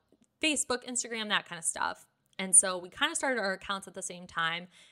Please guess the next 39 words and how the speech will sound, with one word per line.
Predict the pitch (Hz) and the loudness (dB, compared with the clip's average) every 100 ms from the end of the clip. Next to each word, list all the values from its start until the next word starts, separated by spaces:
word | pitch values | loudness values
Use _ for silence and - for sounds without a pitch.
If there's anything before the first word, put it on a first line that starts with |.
| _ - | _ -2
And | 190 185 185 | -2 -2 -6
then | 180 180 180 185 - | -4 -2 -4 -8 -12
we | 196 202 | -10 -8
were | |
like, | 180 170 - | -8 -12 -10
"That | 180 | -8
would | 190 | -6
be | 196 | -6
so | - 180 | -6 -8
cool | - 196 180 | -10 -10 -10
if | 185 | -10
we | 175 | -10
met | 180 175 | -6 -6
in | 170 | -8
real | 175 165 | -12 -8
life | 170 165 - - - | -2 -2 -4 -8 0
at | 160 151 - - - | 2 2 0 -8 -4
BravoCon." | 220 349 285 - - - - _ _ _ _ _ _ _ _ - _ _ _ _ _ 202 | -2 0 -2 -2 -8 -10 -16 _ _ _ _ _ _ _ _ -16 _ _ _ _ _ -2
Okay. | 180 - - _ _ _ _ | -2 -4 -8 _ _ _ _
Not | 202 208 | 2 2
only | 359 494 480 | 2 0 2
were | 359 | 2
we | 277 240 | 2 0
meeting | 196 180 190 | -2 -8 -8
for | 202 | -6
the | 190 | -6
first | 180 190 175 - | -4 -2 0 -2
time | - 160 160 190 | -6 -8 -8 -4
at | 208 220 | -4 -2
BravoCon, | 233 233 247 240 233 214 220 | -2 -2 -2 -6 -4 -4 -4
but | 196 175 - - - - | 0 2 2 0 -12 -20
<laughs> | - _ - | -20 _ -4
we | 226 247 | 0 2
were | 254 | 2
sleeping | 254 208 208 262 | 2 -2 -2 -2
in | 302 | -4
the | 320 | -2
same | 339 392 | -2 0
bed. | 453 147 - 262 | 4 4 4 -2